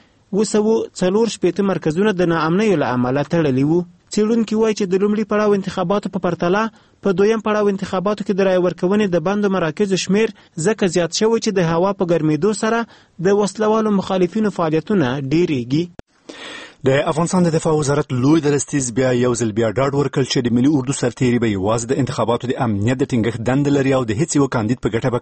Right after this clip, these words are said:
Speaker 2: کار نه کوي. شیر محمد کریمي دا خبره په پکتیا کې د د-، دوه سوه دریم تندر قول اردو قومندانۍ په مرکز کې د یوې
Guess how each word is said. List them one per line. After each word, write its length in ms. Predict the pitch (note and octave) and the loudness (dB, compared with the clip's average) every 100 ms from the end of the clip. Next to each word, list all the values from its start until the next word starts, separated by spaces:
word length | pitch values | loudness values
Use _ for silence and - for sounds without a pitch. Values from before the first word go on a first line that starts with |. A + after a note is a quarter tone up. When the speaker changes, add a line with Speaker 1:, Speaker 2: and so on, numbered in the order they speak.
| - | -2
Speaker 2:
کار 160 | A2 G#2+ - C3 A2+ | -2 -2 -2 0 0
نه 100 | A#2 A2 | 0 -2
کوي. 300 | A2+ G#2+ C3 C#3+ C#3+ _ - - - - - - - - | -2 0 0 -2 -6 _ -20 -20 -18 -18 -18 -20 -20 -6
شیر 220 | - D3 | 0 0
محمد 360 | D3 C#3+ D#3+ E3+ D#3 - | 2 0 0 0 -2 -2
کریمي 260 | C3+ C#3+ D3 A#2+ | 0 2 0 0
دا 80 | C#3+ | -4
خبره 340 | - C3 C3+ C3+ C3+ C3 - | -2 -2 0 0 0 -2 -2
په 200 | A#2 A#2 A2+ | 0 0 -2
پکتیا 360 | A#2+ - - C#3 C3+ | -6 -6 -2 -2 -4
کې 600 | C#3 C3 B2+ B2+ A#2+ A2+ | -2 0 2 0 -2 -2
د 240 | G#2+ G#2+ G2 | 0 0 0
د-، 100 | A2 - | -6 -2
دوه 100 | C3 - | -2 0
سوه 240 | B2 A#2+ G#2 | 0 0 -2
دریم 320 | G#2 C3+ D3+ D3 | 0 0 0 0
تندر 240 | C#3 C#3 - | -2 -2 -2
قول 180 | B2+ B2 | 0 2
اردو 320 | A2+ A2+ D3+ B2 | 2 0 -2 0
قومندانۍ 400 | B2 G2 G#2+ - | 0 0 -2 -2
په 80 | G#2+ | -2
مرکز 360 | F#2+ - A#2+ - | -2 -4 -4 -2
کې 340 | C3+ B2 B2 B2 - - - - - | 0 2 2 -2 -10 -20 -20 -16 -2
د 40 | |
یوې 300 | A2+ A2 A2+ | 0 2 2